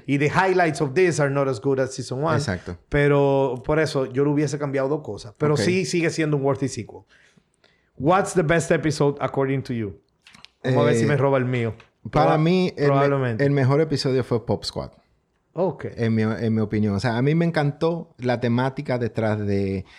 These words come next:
Speaker 2: de cómo, cómo,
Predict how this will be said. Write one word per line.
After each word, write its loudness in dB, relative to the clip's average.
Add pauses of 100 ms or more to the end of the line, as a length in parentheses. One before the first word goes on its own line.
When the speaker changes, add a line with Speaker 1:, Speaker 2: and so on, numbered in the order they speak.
(300)
Speaker 2:
de 0
cómo, 0
cómo, -2